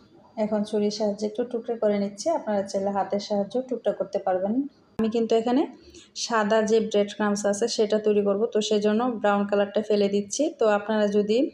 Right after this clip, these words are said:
উম, সাদা ছাড়া হালকা একটু ব্রাউন রাখতে চান, সেক্ষেত্রে কিন্তু এই সাইডের অংশটা সহই এটাকে ব্রেড ক্রাম্বস তৈরি করে নিতে পারবেন। তো প্রথম দুইটা কেটে নেওয়ার পরে সেমভাবে কিন্তু আমি পরের দুইটা অংশ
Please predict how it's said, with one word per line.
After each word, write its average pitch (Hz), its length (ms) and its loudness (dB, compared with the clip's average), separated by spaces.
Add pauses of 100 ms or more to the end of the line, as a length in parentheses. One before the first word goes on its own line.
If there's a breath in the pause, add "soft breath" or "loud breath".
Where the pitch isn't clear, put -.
(120)
উম, 208 160 0 (120)
সাদা 202 380 2
ছাড়া 202 280 2
হালকা 202 420 0
একটু 226 260 0
ব্রাউন 202 400 2
রাখতে 202 300 0
চান, 240 180 0 (500 loud breath)
সেক্ষেত্রে 226 500 2
কিন্তু 220 320 0 (180)
এই 196 240 4
সাইডের 208 460 2 (600)
অংশটা 208 440 2
সহই 208 440 2 (320)
এটাকে 202 360 0 (460)
ব্রেড 202 300 2
ক্রাম্বস 208 320 -2
তৈরি 226 220 2
করে 214 220 4
নিতে 202 240 2
পারবেন। 208 400 4 (1400)
তো 214 100 4 (160)
প্রথম 247 320 2
দুইটা 226 260 2
কেটে 226 280 2
নেওয়ার 220 220 2
পরে 240 220 4
সেমভাবে 214 540 4 (120)
কিন্তু 208 240 2
আমি 208 200 4 (360)
পরের 208 320 4
দুইটা 202 280 2
অংশ 196 180 -2